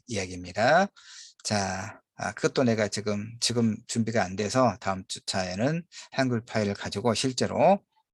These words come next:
어, 여러분에게 이제 설명을 해주도록 할게요. 아, 지금까지 설명했던 것은 모든 종류의, 어떤 종류의 글이든 글을 시작할 때는 들여쓰기로 시작하고 그다음에, 에, 문단을 구분해서 글을 써야 되는데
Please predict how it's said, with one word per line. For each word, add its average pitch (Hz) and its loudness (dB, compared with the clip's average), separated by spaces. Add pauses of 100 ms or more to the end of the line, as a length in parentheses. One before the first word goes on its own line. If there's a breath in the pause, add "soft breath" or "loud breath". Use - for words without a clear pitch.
어, 101 -10
여러분에게 95 -10
이제 95 -6 (260)
설명을 107 4
해주도록 - -4
할게요. 123 2 (680 loud breath)
아, 98 -2
지금까지 156 2
설명했던 151 0
것은 131 0
모든 147 4
종류의, 120 2 (840)
어떤 143 0
종류의 123 0
글이든 98 2 (380 loud breath)
글을 113 -4
시작할 110 -2
때는 147 -4 (360)
들여쓰기로 113 0
시작하고 98 2 (460)
그다음에, 135 0 (440)
에, 98 -2
문단을 117 4
구분해서 120 0
글을 104 -4
써야 107 0
되는데 95 2